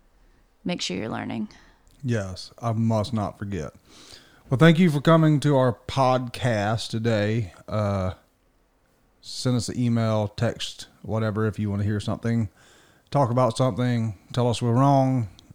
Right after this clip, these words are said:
Speaker 2: This is just our opinion. This is based on our experience from what we have been seeing from teaching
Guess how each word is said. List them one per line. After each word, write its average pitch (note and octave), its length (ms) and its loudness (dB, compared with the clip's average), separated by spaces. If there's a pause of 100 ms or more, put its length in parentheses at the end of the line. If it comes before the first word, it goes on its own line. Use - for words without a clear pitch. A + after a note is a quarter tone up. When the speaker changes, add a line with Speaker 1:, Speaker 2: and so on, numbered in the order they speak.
(400)
Speaker 2:
This A2+ 200 -6
is G#2+ 80 -4
just G#2+ 240 -6
our G#2+ 140 -2
opinion. A2+ 520 -2 (340)
This A#2+ 140 -2
is A#2+ 340 2 (420)
based C3 260 2
on B2+ 240 0
our B2 240 -2
experience C#3 720 -2
from B2 240 0
what B2 300 0
we B2 160 -2
have A2+ 140 -2
been A#2 160 0
seeing A#2+ 1080 -2 (180)
from G#2+ 160 -6
teaching A2 540 -2